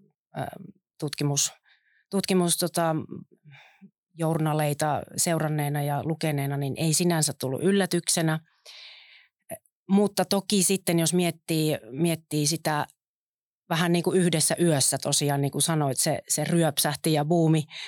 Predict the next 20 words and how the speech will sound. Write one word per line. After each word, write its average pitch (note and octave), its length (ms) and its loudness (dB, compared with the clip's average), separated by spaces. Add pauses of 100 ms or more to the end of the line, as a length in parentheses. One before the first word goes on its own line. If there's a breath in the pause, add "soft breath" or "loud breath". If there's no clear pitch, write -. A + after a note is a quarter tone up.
(200 loud breath)
buumi F#3 300 4
alkoi D#3+ 300 0
siitä, F3 340 0
niin D3+ 200 0
toki D#3+ 320 0
siihen F#3 280 2
tarvitaan E3 580 0
sitten E3 320 -2
näitä D3 200 -2
kaupallisia D3+ 640 -2
toimijoita, G2+ 680 -4 (480 loud breath)
jotka E3 300 0
nyt E3 140 2
sitten E3 340 0
tosiaan D#3+ 420 0
toivat, D#3 320 0 (400)
toivat F#3 320 0
nämä D#3 300 2 (120)
kaikkien D#3+ 400 0
saataville, C#3+ 640 0